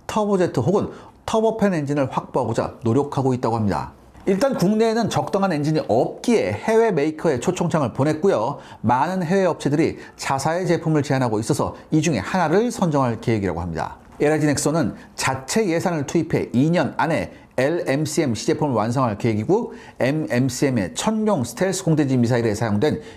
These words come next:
연령선 탐색기, 지피에스 항법 장치, 그리고 스텔스 형상 설계와 레이더 흡수 소재,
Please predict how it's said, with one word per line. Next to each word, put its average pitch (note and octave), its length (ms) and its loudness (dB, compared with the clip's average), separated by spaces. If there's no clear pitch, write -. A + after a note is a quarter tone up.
연령선 C3+ 500 0
탐색기, B2+ 600 0
지피에스 B2 480 0
항법 B2 300 -2
장치, A#2+ 340 -2
그리고 F#3 280 2
스텔스 G#3 400 0
형상 F3+ 360 0
설계와 D#3 360 2
레이더 D#3 380 2
흡수 - 300 -6
소재, A#2 380 0